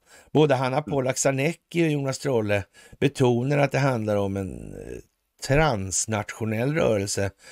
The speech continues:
Speaker 1: där, eh, idéer sprids digitalt över landsgränsen.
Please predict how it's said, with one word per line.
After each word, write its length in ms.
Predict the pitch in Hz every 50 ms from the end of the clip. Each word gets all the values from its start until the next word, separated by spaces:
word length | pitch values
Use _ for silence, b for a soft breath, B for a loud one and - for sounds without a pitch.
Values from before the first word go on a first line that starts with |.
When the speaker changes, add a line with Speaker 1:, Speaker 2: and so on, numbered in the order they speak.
| B B B B B B
Speaker 1:
där, 420 | - 117 117 117 117 110 104 98 98 95
eh, 580 | - 58 69 76 - - - - - - - 127
idéer 380 | 131 110 117 117 110 104 104
sprids 840 | 117 - - - - - 113 120 135 160 156 127 107 101 92 - -
digitalt 840 | - 107 110 101 110 127 - - - 117 107 90 - - 101 - -
över 220 | 101 98 101 104
landsgränsen. 1200 | 104 120 139 131 113 92 92 - - - - 104 107 104 110 117 123 - - - - 113 110 -